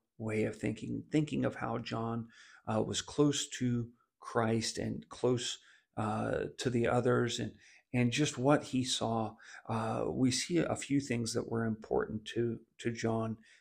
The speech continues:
there at the end of his life. Uh, it appears that he was totally devoted to Christ.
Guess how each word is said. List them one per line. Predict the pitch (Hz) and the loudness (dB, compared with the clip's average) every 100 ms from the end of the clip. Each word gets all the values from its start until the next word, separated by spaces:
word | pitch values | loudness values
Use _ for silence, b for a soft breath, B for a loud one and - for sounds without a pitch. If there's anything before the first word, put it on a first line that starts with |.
| B | B
there | 113 110 | 4 6
at | 110 | 6
the | 123 | 2
end | 120 | 0
of | 113 | 0
his | 110 110 | -2 -4
life. | 110 110 113 - B B B | -2 -2 -2 -4 B B B
Uh, | 110 107 - | 2 4 6
it | 117 | 4
appears | 113 - 147 151 123 113 - | 4 2 6 6 6 2 0
that | 113 | 0
he | - - 127 | 0 0 2
was | 120 123 - - - | 2 0 -4 -6 0
totally | 151 147 139 | 2 4 2
devoted | 123 113 113 120 | 0 0 0 0
to | - | -6
Christ. | - - - - - | -8 -6 -6 -8 -12